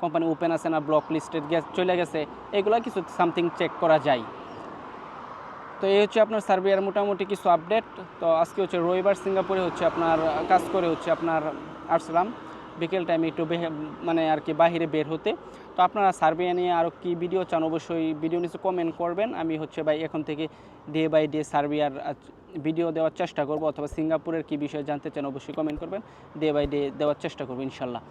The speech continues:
আর আপনারা যদি আমার Facebook-এ এখনও অ্যাড না হয়ে থাকেন অবশ্যই এই ভিডিওর কমেন্ট অপশনে আমার Facebook পেজের লিংক পিন করা আছে, আপনারা অবশ্যই এখান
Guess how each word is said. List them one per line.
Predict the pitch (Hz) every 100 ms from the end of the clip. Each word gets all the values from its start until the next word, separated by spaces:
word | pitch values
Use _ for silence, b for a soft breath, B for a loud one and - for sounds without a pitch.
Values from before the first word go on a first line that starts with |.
| B B B -
আর | 143 143 156
আপনারা | 185 175
যদি | 175 175
আমার | 175 165
Facebook-এ | 175 165 165 175 180 170
এখনও | 175 170 165
অ্যাড | 160 175
না | 175
হয়ে | 180
থাকেন | 190 185
অবশ্যই | 170 160 180 165 - B B B - 202
এই | 190
ভিডিওর | 202 202 202 190 208
কমেন্ট | 202 190 175
অপশনে | 170 190 180
আমার | 175 170 -
Facebook | 175 165 165 180 - -
পেজের | 180 170 170 180 175
লিংক | 170 175 -
পিন | 170 170
করা | 185 190
আছে, | 190
আপনারা | 190 190 170
অবশ্যই | 160 - 170 175 180
এখান | 180